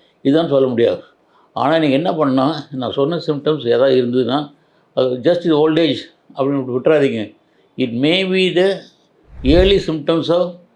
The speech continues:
silent disease. அதான் நான் ஸ்ட்ரெஸ் பண்ண விரும்புறேன். இது வந்து ஒரு நோயின் ஆரம்ப அறிகுறிகளா இருக்கலாம். It may be due to diabetes.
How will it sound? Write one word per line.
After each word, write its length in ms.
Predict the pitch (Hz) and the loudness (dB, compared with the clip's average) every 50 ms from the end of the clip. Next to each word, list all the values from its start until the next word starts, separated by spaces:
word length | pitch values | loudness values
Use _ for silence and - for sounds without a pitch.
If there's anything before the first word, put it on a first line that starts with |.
| _ _ - | _ _ 0
silent 380 | 156 160 175 180 180 156 143 | 2 2 4 4 2 2 2
disease. 540 | 147 120 117 143 135 - - - 143 - - _ - | 0 2 2 2 0 0 -4 -8 -14 -18 -16 _ -12
அதான் 220 | 123 131 151 156 | -6 -4 -2 -2
நான் 140 | 165 160 - - | 0 -2 -2 -2
ஸ்ட்ரெஸ் 200 | 127 101 - - | -4 -4 -4 -4
பண்ண 160 | 147 143 143 | -6 -2 0
விரும்புறேன். 440 | 131 127 131 127 107 110 120 120 - _ _ _ _ _ _ _ _ _ | 0 0 0 0 0 -2 -2 -2 -6 _ _ _ _ _ _ _ _ _
இது 200 | 135 135 147 139 | -2 0 2 2
வந்து 460 | 147 156 165 165 165 175 180 165 - 151 135 | 2 2 4 2 4 2 2 0 -2 -6 -2
ஒரு 180 | 143 139 127 | 0 0 0
நோயின் 420 | 120 127 135 147 160 165 170 170 - | 2 0 0 2 2 0 0 -2 -4
ஆரம்ப 440 | 117 120 135 147 151 156 143 127 135 | -2 -2 0 0 -2 0 0 0 2
அறிகுறிகளா 340 | 147 143 151 151 147 139 | 2 2 0 0 2 2
இருக்கலாம். 400 | 131 131 131 131 127 123 123 120 - _ _ _ _ _ _ _ - | 2 2 0 -2 -4 -4 -6 -12 -18 _ _ _ _ _ _ _ -12
It 100 | 120 117 | -6 -4
may 200 | 135 143 143 143 | -2 -2 0 0
be 60 | 151 | -2
due 320 | 139 123 135 131 120 117 | 0 0 0 0 0 0
to 100 | 107 117 | -2 0
diabetes. 440 | 113 120 117 113 113 95 120 110 - | 0 0 0 -2 -4 -4 -6 -6 -6